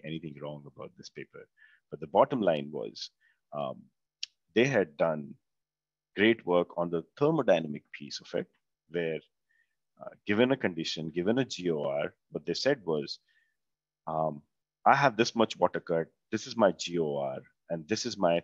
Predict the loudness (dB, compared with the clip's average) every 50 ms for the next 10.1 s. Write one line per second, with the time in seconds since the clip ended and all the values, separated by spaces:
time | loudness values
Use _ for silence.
0 | _ _ 2 2 2 2 0 -2 -2 -2 -4 -2 -2 -2 -2 0 -2 -4 -6 -6
1 | -6 -4 -6 -6 -8 _ _ _ _ _ _ _ -6 -2 -2 0 0 0 0 -2
2 | -2 -4 -6 -6 -8 -12 -12 -10 -10 -10 -10 -10 -14 -14 -18 _ _ _ _ -14
3 | -14 -14 -16 _ _ -8 -8 -8 -8 -8 _ _ _ _ _ _ _ _ _ _
4 | _ _ 2 2 2 4 4 2 2 4 6 6 6 4 2 0 4 6 8 8
5 | 8 8 6 6 2 -4 -14 -14 -14 -12 -12 -12 -12 -16 _ _ _ _ _ _
6 | _ _ _ _ _ _ _ _ _ _ -20 -12 _ -4 -4 -2 2 4 6 6
7 | 6 6 4 4 4 2 4 4 2 2 0 -6 -4 0 0 0 0 0 -4 -4
8 | 0 2 2 2 2 -2 -8 -14 -18 -20 -20 -20 _ _ _ _ _ _ _ _
9 | _ 0 4 6 6 8 6 6 4 0 -2 -4 -4 -6 -6 -8 -12 -12 -12 -12
10 | -12 -12